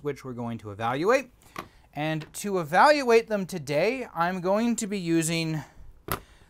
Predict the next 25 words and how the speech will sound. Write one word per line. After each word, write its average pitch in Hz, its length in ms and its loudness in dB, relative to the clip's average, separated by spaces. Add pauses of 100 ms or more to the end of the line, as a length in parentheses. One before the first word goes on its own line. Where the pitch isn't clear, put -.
(140)
the 175 100 -10
Midwest 254 540 2
Devices 160 600 0
L 180 180 6
L 165 140 6
C 147 440 -2
Capacitor 131 600 -2
Wizard 117 460 -6
in-circuit 151 760 -2
E 147 160 -4
S 135 220 0
R 120 160 0
meter. 113 380 -8 (920)
I 170 60 4
can 170 220 -4 (100)
already 220 460 4
hear 190 240 0
some 190 260 -6
people 180 360 -8
groaning 151 520 -2
because 170 400 -4
some 170 220 -4
people 196 320 -2
really 151 320 -2
don't 143 400 -4